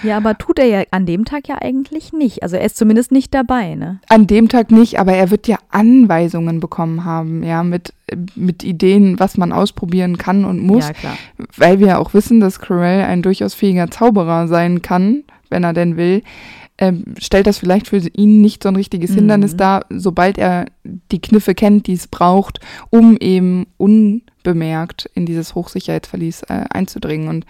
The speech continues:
Speaker 2: ich meine, das ist schon, äh, abgefahren, dass er das geschafft hat. Ich meine, das können nicht viele.
Speaker 1: Ja.
Speaker 2: Eigentlich versichern die Kobolde ja, dass es unmöglich ist, aber anscheinend ist es das nicht.
Speaker 1: Ich find's auch krass, aber irgendwie habe ich mich auch ein bisschen gefragt,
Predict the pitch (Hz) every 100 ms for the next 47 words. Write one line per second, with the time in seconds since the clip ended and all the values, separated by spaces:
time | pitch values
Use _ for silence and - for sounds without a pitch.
0 | _ - 175 196 202 - - - - -
1 | 262 320 359 370 339 349 - - 190 -
2 | 165 160 165 - 185 170 - - 170 -
3 | 190 202 - - - 214 240 233 - -
4 | 220 269 277 262 - - - 311 311 339
5 | _ - - - 233 - _ _ _ 180
6 | 190 240 254 240 240 240 247 226 220 233
7 | 226 226 226 220 226 226 233 220 208 -
8 | - - - - 175 202 180 247 262 320
9 | 339 330 285 277 - 269 - - - -
10 | _ - 214 - 175 208 - 254 - -
11 | 208 190 214 233 233 214 214 214 - 214
12 | 208 208 208 190 - 180 185 -